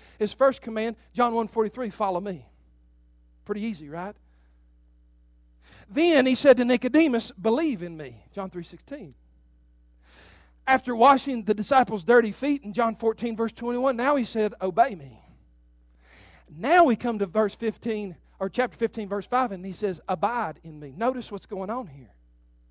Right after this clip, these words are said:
With each command, Jesus increases the promise of intimacy and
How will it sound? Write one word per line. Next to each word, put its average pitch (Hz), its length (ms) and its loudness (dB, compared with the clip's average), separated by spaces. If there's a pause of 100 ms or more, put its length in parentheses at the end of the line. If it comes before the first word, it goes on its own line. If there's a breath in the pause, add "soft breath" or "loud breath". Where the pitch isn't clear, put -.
(960 soft breath)
With 220 240 -2 (100)
each 302 380 0
command, 247 640 2
Jesus 226 480 -2
increases 226 800 -6
the 202 100 -8
promise 262 520 -2
of 214 140 -10
intimacy 208 640 -6 (320 soft breath)
and 214 180 0